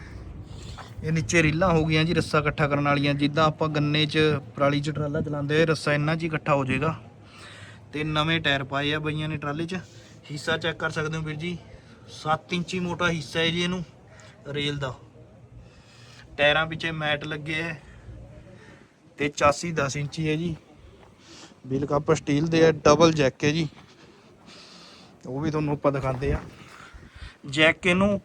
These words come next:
ਪੱਚੀ ਪੱਚੀ ਟਨ ਵਾਲੇ ਦੋ ਜੈਕ ਲੱਗੇ ਆ ਵੀਰ ਜੀ। ਤੇ ਚਾਰ ਦੋ ਦੇ ਵੱਤੇ ਆ ਜੀ, ਆਈ ਐਸ ਆਈ ਮਾਰਕਾ। ਜਿਹੜਾ ਇਹ ਬੱਤਾ ਲੱਗਿਆ ਜੀ, ਇਹਨੂੰ ਫੁੱਟ 'ਚ ਤਿੰਨ ਕਿਲੋ ਵਜਨ ਹੈ ਵੀਰ ਜੀ ਬੱਤੇ ਨੂੰ।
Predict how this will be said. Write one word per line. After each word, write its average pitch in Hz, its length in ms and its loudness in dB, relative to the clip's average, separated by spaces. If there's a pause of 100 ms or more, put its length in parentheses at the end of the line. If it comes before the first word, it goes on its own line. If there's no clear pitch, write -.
(120)
ਪੱਚੀ 185 260 0
ਪੱਚੀ 175 260 -4
ਟਨ 170 220 4
ਵਾਲੇ 170 200 6
ਦੋ 160 160 2
ਜੈਕ 160 240 -2
ਲੱਗੇ 147 300 -2
ਆ 147 40 0
ਵੀਰ 143 120 -4
ਜੀ। 156 180 -4 (880)
ਤੇ 156 120 2
ਚਾਰ 156 380 6
ਦੋ 165 200 4
ਦੇ 170 120 4
ਵੱਤੇ 160 360 0
ਆ 160 60 4
ਜੀ, 170 140 -4
ਆਈ 165 200 0
ਐਸ 156 200 -6
ਆਈ 160 100 -2
ਮਾਰਕਾ। 151 440 -2 (1600)
ਜਿਹੜਾ 156 320 2
ਇਹ 196 60 4
ਬੱਤਾ 165 340 2
ਲੱਗਿਆ 165 260 4
ਜੀ, 170 100 0
ਇਹਨੂੰ 190 180 0 (100)
ਫੁੱਟ 165 240 -4
'ਚ 196 220 -2 (680)
ਤਿੰਨ 165 260 0
ਕਿਲੋ 175 280 -2
ਵਜਨ 165 240 0
ਹੈ 143 80 -2
ਵੀਰ 131 160 -6
ਜੀ 147 160 -8 (440)
ਬੱਤੇ 143 340 -8
ਨੂੰ। 127 100 -8